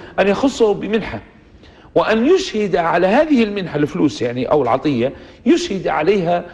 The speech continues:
رسول الله صلى الله عليه وسلم. فلما جاء قال له: "يا بشير، ألك غيره؟ يعني عندك عيال وبنات غير هذا الولد؟" قال: "نعم يا رسول الله." "أأعطيتهم مثل ما أعطيته؟" قال: "لا يا رسول الله." قال: "ارجع،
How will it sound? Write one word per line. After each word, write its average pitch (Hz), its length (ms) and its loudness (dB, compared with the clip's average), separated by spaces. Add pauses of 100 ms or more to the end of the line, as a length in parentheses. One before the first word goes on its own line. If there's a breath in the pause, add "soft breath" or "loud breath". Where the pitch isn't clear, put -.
(220 loud breath)
رسول 175 260 0
الله 165 180 0
صلى 127 160 -8
الله 107 120 -14
عليه 104 100 -10
وسلم. - 80 -20 (580 loud breath)
فلما 233 320 2
جاء 233 180 0
قال 214 220 -2
له: 208 200 0 (440 loud breath)
"يا 165 600 2 (720)
بشير، 143 580 0 (260 loud breath)
ألك 254 300 2
غيره؟ 233 800 2
يعني - 260 -6
عندك 208 360 -4
عيال 196 300 0
وبنات 175 380 -2
غير 196 320 2
هذا 202 120 -4
الولد؟" 208 240 0
قال: 139 280 -6
"نعم 156 180 -6
يا 139 40 -6
رسول 127 220 -12
الله." - 140 -18 (460 loud breath)
"أأعطيتهم 240 1120 0 (280 loud breath)
مثل 294 300 0
ما 190 160 -2
أعطيته؟" 233 880 2
قال: 135 220 -8
"لا 107 220 -8
يا - 140 -16
رسول - 300 -16
الله." 101 100 -20 (640 soft breath)
قال: 151 160 0
"ارجع، 185 400 0